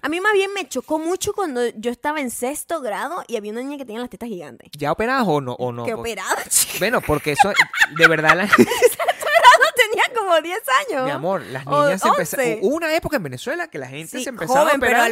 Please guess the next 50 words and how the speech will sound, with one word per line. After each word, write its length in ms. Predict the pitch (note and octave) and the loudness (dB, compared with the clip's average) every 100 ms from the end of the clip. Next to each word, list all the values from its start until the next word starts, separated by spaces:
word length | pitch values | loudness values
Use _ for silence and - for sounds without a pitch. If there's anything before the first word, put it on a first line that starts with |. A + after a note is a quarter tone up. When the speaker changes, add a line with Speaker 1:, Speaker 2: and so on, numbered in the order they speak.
| A3+ | 2
Speaker 1:
los 80 | G#3+ | -2
once 260 | G3+ G#3+ | -6 -4
no, 560 | B3 C4+ C4 A#3+ B3+ C#4 | -2 0 2 2 0 0
a 100 | G#3 | -2
los 120 | G3+ | -6
once 360 | A3 G3 G3 G#3+ | -6 -8 -8 -6
no. 400 | B3+ A#3+ A3+ A#3 | -4 -2 -4 -6
Speaker 2:
Entonces, 220 | - G#3 | -4 0
Speaker 1:
Esta 80 | A#3 A#3 | 2 4
Speaker 2:
ella 20 | C4 | 4
Speaker 1:
era 20 | |
Speaker 2:
le 60 | |
Speaker 1:
una 60 | B3+ | 4
Speaker 2:
salieron 200 | G3+ G#3+ | 4 4
Speaker 1:
niña, 60 | B3 | 2
Speaker 2:
las 80 | G3+ | 2
tetas. 160 | D#3 | 0
Speaker 1:
era 160 | A3+ A#3+ | -2 -4
una 120 | C4 | -4
niña 200 | C#4+ D#4+ | -4 -4
precoz. 500 | E4 B3 - D4+ F4 | -4 -6 0 4 4
De, 120 | - G#3+ | 4 -4
más 240 | C#4 D#4+ | -4 -2
bien, 280 | D#4 G#4+ G4 | -2 -2 -2
mi 120 | D#4+ | -4
reacción 400 | C4+ C4+ C4 F4 | -4 -4 -4 -6
fue, 260 | - E4 - | -4 -4 -6
<laughs> 1600 | C3 E3 A#3 A#3+ A#3+ - - _ _ _ _ _ - _ _ | -16 -20 -16 -10 -10 -12 -20 _ _ _ _ _ -20 _ _
yo 140 | A3 A3 | -10 -6
no, 260 | A#3+ B3+ | -6 -6
no. 220 | B3+ A#3 | -6 -6
Speaker 2:
No, 120 | A3+ A#2 | -4 -4
bueno, 220 | C3 B2+ | -6 -8
claro. 260 | G2+ A2+ B3 | -12 -6 0
Speaker 1:
Lo 120 | C4 | 2
veo 140 | C4 | 0
incómodo, 840 | E4 - B4+ B4+ D4 B3 A3+ G#3 | -2 -4 -4 0 0 0 0 -2
lo 140 | A3 A#3+ | -2 -2
veía 240 | C4 F4+ | 0 0
Speaker 2:
Sí. 60 | G4 | -2
Speaker 1:
incómodo. 460 | - F4 G4 E4 | -4 -6 -2 -2
Yo 160 | B3 A#3+ | 0 -2
veía, 200 | C#4+ E4+ | -2 -4
la, 120 | F#3+ G3 | -10 -12
te 180 | - | -12
estoy 200 | F#3+ A#3+ | -14 -6
hablando 260 | E4 G4 F4+ | -4 -4 -6
de 20 | |
una 120 | D4+ A#3+ | -6 -8
niña 540 | C4 D4+ A3+ G#3 | -8 -8 -6 -6